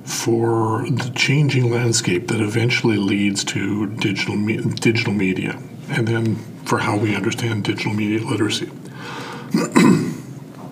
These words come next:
Now, one of the major and often overlooked changes to the media landscape that took place over the course of the twentieth century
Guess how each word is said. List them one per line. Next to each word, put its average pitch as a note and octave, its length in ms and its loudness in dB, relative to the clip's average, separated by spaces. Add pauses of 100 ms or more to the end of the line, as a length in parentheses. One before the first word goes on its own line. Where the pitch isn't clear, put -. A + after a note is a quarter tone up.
(520)
Now, A#2+ 300 0 (260)
one C#3+ 400 4
of F#3 100 4
the E3 80 8
major G#2+ 340 2
and G#2+ 80 0
often A#2+ 380 2
overlooked G#2 400 -2
changes - 480 2
to - 120 -4
the A2 80 2
media G2+ 280 2
landscape F#2 580 -2 (460)
that - 160 -2
took - 220 -4
place B2 280 0
over A2 140 0
the A2+ 80 -2
course A#2+ 300 0
of A2+ 100 2
the A2 60 -4
twentieth A2+ 320 0
century - 560 -4